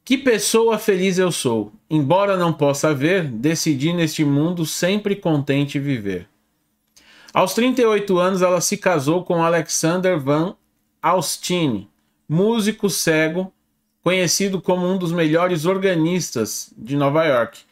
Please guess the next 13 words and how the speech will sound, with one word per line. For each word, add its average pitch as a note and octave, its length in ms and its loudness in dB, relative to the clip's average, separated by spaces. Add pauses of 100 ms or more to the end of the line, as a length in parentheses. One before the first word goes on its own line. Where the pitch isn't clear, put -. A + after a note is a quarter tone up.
(240)
Um C3+ 100 0
homem F3+ 260 0
bonito E3 500 0
e F#3+ 60 0
jovial, E3 440 2
muito F#3+ 260 -2
apreciado. D3 800 0 (580)
Empregou-se G#3 760 2
em F#3 120 2
várias F#3 680 0
igrejas D3+ 760 0
como D3 300 -2
organista, D3+ 760 0